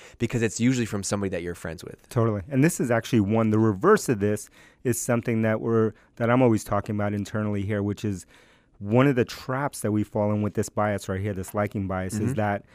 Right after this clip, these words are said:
Speaker 2: we are often, all of us are often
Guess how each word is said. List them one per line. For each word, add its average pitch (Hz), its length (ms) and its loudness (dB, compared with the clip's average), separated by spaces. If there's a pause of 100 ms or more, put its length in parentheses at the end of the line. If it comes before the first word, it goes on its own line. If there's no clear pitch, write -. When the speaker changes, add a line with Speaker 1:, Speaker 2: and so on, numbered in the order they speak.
(400)
Speaker 2:
we 127 460 2
are 110 460 2 (100)
often, 113 560 -2 (120)
all 123 180 6
of 101 100 2
us 104 220 0
are 104 260 0
often 120 420 0